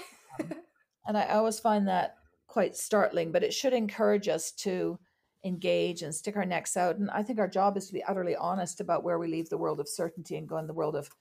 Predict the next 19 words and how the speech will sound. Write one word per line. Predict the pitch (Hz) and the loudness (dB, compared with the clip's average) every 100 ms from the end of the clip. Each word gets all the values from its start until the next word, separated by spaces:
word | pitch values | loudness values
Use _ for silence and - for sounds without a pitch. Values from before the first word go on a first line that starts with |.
| _ _ _ - | _ _ _ -4
of | 156 147 - - | -4 -4 -8 0
best | 160 - - | 0 0 -2
guesses | 151 - - 165 | -2 -2 -4 -6
and | 143 | -10
speculation. | - 175 - 156 165 - 160 | -6 -8 -6 -4 -4 -6 -10
But | 165 | -10
it's | 196 202 | -10 -8
really | 254 180 | -6 -6
necessary | 156 - 160 160 143 | -6 -6 -6 -4 -4
that | - | -6
we | 156 | -10
do | 160 151 143 | -10 -8 -4
that | 127 131 170 | -4 -4 -6
and | |
not | 170 151 170 | -8 -6 -4
wait | 170 - | -6 -6
for | - | -12
complete | - 156 - 170 | -12 -14 -12 -10
certainty, | - 135 147 156 - 131 | -8 -8 -8 -10 -12 -12